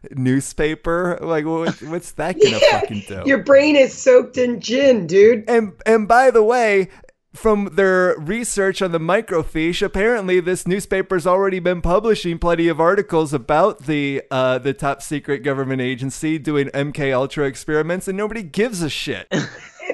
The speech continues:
Speaker 2: And how about he tells the librarian broad, too? He's like, "You go start researching this paper, and we'll tag team another one. We're gonna read the same one together.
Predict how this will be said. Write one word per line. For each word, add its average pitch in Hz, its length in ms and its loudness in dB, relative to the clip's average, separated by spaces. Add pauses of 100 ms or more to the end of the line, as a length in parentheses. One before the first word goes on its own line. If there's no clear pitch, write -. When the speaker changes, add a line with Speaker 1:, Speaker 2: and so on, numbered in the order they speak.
(120)
Speaker 2:
And 262 160 4
how 294 120 4
about 330 160 0
he 523 80 -8
tells 254 280 0
the 247 80 4
librarian 214 640 4
broad, 175 320 -4
too? - 200 -2
He's 180 200 -2
like, 190 260 0
"You 233 120 -2
go 247 160 8
start - 340 0
researching 196 920 2 (380)
this 214 260 4
paper, 170 680 0 (440)
and 220 240 4
we'll 285 240 8
tag 240 440 0
team 233 280 -2
another 202 360 2
one. 147 280 -2
We're 233 200 8
gonna 277 200 8
read 240 200 2
the 214 80 2
same 233 300 4
one 226 140 2
together. 170 580 0